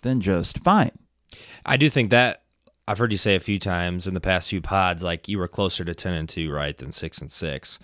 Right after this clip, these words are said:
Speaker 2: And I think the off, like, if you, if you were just slightly better at red zone, I mean, you would have beat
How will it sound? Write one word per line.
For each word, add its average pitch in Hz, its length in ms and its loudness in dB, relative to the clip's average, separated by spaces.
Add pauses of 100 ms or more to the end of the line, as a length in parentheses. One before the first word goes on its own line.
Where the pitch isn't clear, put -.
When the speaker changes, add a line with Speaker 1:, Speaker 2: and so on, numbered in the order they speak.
(500)
Speaker 2:
And 104 120 0
I 107 60 2
think 117 280 0
the 101 80 2
off, 107 320 2
like, 110 220 0
if - 120 -6
you, 123 400 2
if 110 140 -4
you 127 80 4
were 123 140 6
just 104 180 2
slightly 107 380 0
better 92 300 4
at 85 200 -4
red 92 240 0
zone, 82 220 -4
I - 20 -2
mean, 90 160 0
you 90 120 0
would 92 100 0
have 82 80 -2
beat 90 320 -4